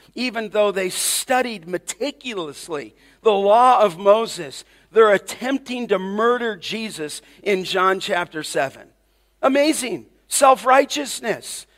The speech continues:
They're moving about in their own righteousness, studying the law of Moses, but plotting murder all at the same time.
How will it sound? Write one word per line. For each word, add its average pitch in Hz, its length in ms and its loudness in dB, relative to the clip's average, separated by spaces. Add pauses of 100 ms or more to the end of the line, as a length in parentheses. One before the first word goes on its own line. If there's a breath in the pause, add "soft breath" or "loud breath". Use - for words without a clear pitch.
(180)
They're 254 120 -2
moving 269 380 -2
about 226 420 2
in 277 200 -4
their 240 200 0
own 202 300 4 (160 loud breath)
righteousness, 175 1000 -2 (160 soft breath)
studying 277 540 2
the 247 100 4
law 247 260 6
of 185 120 2
Moses, 220 560 -4 (200 soft breath)
but - 440 2
plotting 240 560 0
murder 202 580 2
all 233 300 4
at 226 100 0
the 208 100 -6
same 202 360 -4
time. 175 440 -8